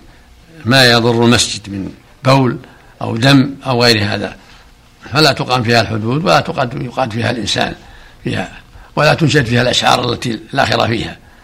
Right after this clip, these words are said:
الأشعار الرديئة التي لا خير فيها لا تنشد.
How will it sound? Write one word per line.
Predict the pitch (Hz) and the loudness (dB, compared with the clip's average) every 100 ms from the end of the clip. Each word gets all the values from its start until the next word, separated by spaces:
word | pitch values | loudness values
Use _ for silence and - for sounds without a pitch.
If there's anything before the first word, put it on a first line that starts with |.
| - - - | -20 -20 -6
الأشعار | 120 - 131 123 | -4 0 0 2
الرديئة | 120 123 123 139 101 - - - - - | 2 4 4 4 0 -6 -20 -20 -20 -10
التي | 123 123 156 | -8 -4 0
لا | 139 | 2
خير | 131 123 123 | 4 4 4
فيها | 147 | 4
لا | 156 147 | 4 4
تنشد. | 120 90 87 | 2 -2 -8